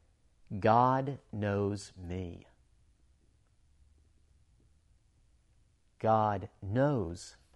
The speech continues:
me. God knows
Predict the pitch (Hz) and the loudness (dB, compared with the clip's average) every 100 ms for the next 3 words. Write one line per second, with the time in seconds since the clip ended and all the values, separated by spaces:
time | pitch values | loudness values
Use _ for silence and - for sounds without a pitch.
0 | - 95 90 95 101 _ _ _ _ _ | -12 -10 -10 -16 -20 _ _ _ _ _
1 | _ _ _ _ _ _ _ _ - _ | _ _ _ _ _ _ _ _ -20 _
2 | _ _ _ _ _ _ _ _ _ _ | _ _ _ _ _ _ _ _ _ _
3 | _ _ _ _ _ _ _ 113 110 113 | _ _ _ _ _ _ _ -2 0 0
4 | 123 123 120 - 101 104 101 101 95 | -4 -6 -12 -10 -6 -4 -4 -6 -10